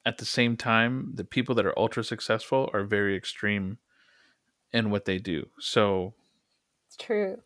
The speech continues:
Speaker 1: throw that in there as well.
Speaker 2: That's why I'm not successful. <laughs> No, I'm
Speaker 1: Yeah.
Speaker 2: just kidding.
Speaker 1: That's why I'm, that's why I'm not in the N H L,
Speaker 2: <laughs>
Speaker 1: 'cause I was too into,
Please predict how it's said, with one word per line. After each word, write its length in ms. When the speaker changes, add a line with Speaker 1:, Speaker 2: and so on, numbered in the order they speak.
Speaker 1:
throw 180
that 180
in 120
there 180
as 140
well. 160
Speaker 2:
That's 260
why 220
I'm 80
not 240
successful. 500
<laughs> 60
No, 60
I'm 140
Speaker 1:
Yeah. 140
Speaker 2:
just 360
kidding. 380
Speaker 1:
That's 220
why 140
I'm, 200
that's 240
why 140
I'm 140
not 300
in 100
the 80
N 100
H 220
L, 220
Speaker 2:
<laughs> 600
Speaker 1:
'cause 140
I 120
was 240
too 260
into, 720